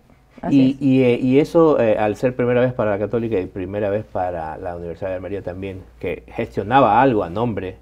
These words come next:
Speaker 2: de otra institución que no era ella misma, eh, mm, marca un hito importante en estas relaciones, marca una madurez de, eh, las relaciones académicas que hay entre ambas universidades. Ahora bien,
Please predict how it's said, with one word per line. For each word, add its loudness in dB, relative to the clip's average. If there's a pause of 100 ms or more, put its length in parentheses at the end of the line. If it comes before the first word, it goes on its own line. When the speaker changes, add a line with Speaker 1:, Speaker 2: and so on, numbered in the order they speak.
Speaker 2:
de -4
otra 0
institución -14
que -16
no -12
era -8
ella -10
misma, -16 (460)
eh, -2
mm, -10
marca 0
un -2
hito -4
importante -8 (100)
en -12
estas -10
relaciones, -12
marca -6
una -8
madurez -8
de, -6 (420)
eh, -10
las -6
relaciones -2 (280)
académicas -4
que -6
hay 0
entre -6
ambas -10
universidades. -8 (600)
Ahora 4
bien, 0